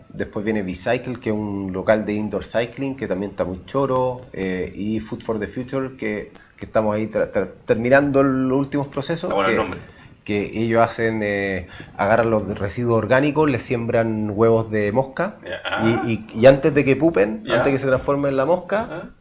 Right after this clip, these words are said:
Speaker 1: las retiran, queda por un lado, ¿no es cierto?, el compost
Speaker 2: Ya.
Speaker 1: y por el otro lado muelen estas, estas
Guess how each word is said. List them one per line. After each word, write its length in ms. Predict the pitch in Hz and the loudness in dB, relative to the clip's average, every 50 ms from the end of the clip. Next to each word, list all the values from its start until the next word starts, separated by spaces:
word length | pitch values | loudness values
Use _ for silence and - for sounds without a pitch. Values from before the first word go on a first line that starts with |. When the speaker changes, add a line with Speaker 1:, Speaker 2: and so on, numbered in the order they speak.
| - - | -14 -6
Speaker 1:
las 280 | 98 107 110 101 95 110 | 0 0 0 0 0 -2
retiran, 500 | 110 104 147 160 165 185 196 202 202 - | -4 -2 0 0 2 2 2 0 -2 -2
queda 220 | - 131 120 117 | 2 4 6 6
por 100 | 110 113 | 6 2
un 140 | 113 113 113 | 0 2 4
lado, 160 | 117 117 117 | 6 6 6
¿no 60 | 113 110 | 6 2
es 40 | |
cierto?, 240 | - 123 113 - - | -2 -8 -6 -4 -4
el 120 | 110 107 107 | -4 -2 0
compost 500 | - 139 147 143 - 202 214 - - - | -2 -2 -2 -2 -8 -10 -10 -12 -14 -12
Speaker 2:
Ya. 320 | 117 107 107 120 147 - - | -10 -8 -8 -8 -10 -10 -6
Speaker 1:
y 100 | - 113 | -4 -2
por 160 | 95 113 107 | 0 2 2
el 60 | 101 117 | 4 2
otro 160 | 120 123 113 | 2 2 4
lado 320 | 117 120 123 127 123 113 | 6 6 6 6 6 4
muelen 500 | 110 107 107 113 123 131 139 151 151 151 | 0 -2 -2 0 2 4 4 4 2 0
estas, 680 | 151 143 - - - 139 131 131 131 127 117 117 117 - - | -2 -4 -4 -2 -2 0 0 0 -2 -6 -8 -10 -12 -10 -10
estas 340 | 120 104 - - 117 107 | -10 -8 -6 -4 -6 -6